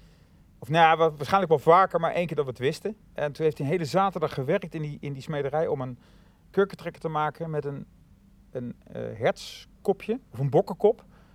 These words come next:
ehm, uit één stuk ijzer gesmeed. En hij heeft hier zo zijn best op gedaan. Het was zo'n mooi gelukt kopje. Alleen de tijd opbrak hem om die kurkentrekker te maken. Dus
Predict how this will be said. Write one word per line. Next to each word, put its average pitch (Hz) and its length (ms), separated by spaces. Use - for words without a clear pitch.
ehm, 135 560
uit - 220
één 165 140
stuk 156 220
ijzer 151 280
gesmeed. - 460
En 160 220
hij 147 160
heeft 175 120
hier 175 100
zo 190 380
zijn 156 120
best 175 180
op 127 60
gedaan. - 140
Het - 80
was - 220
zo'n 226 240
mooi 170 200
gelukt 139 220
kopje. - 260
Alleen 165 340
de - 140
tijd 214 240
opbrak 151 260
hem 156 120
om 151 120
die 143 80
kurkentrekker 214 500
te - 80
maken. 107 260
Dus - 180